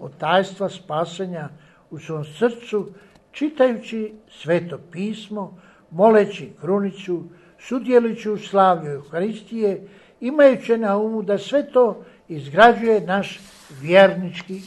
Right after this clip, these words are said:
identitet. Draga braćo i sestre u Isusu Kristu,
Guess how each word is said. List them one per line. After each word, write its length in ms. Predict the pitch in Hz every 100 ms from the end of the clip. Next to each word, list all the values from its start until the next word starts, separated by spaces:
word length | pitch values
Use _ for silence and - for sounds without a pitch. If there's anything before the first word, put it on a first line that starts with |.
| 175
identitet. 960 | 147 160 151 - 147 - 139 113 - - - - _ _ _ 139
Draga 540 | 151 247 247 233 202 -
braćo 440 | - 156 190 185 170
i 120 | 156
sestre 640 | - 202 214 214 208 175 175 _ _ -
u 100 | 185
Isusu 400 | 202 214 202 190 -
Kristu, 460 | 165 147 - -